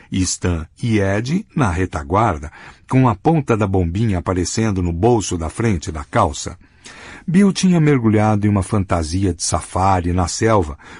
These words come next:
como costumava fazer quando estava andando por essa parte do Barrens. Os bambus eram altos e brancos e limitavam a visibilidade ao caminho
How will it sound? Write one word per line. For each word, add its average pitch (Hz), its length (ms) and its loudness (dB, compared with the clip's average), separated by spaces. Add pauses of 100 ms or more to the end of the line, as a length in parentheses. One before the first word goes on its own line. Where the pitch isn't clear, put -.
como 80 220 -4
costumava 101 580 2
fazer 123 460 2
quando 170 180 0
estava 139 360 2
andando 95 420 2
por 87 160 -4
essa 87 240 -2
parte 95 400 -4
do 87 80 0
Barrens. 85 560 -2 (420)
Os 185 200 2
bambus 143 560 6
eram 104 280 2
altos 92 520 2
e 87 40 0
brancos 90 560 0
e 92 60 2
limitavam 95 640 2
a 95 40 2
visibilidade 120 960 0
ao 95 140 2
caminho 120 480 2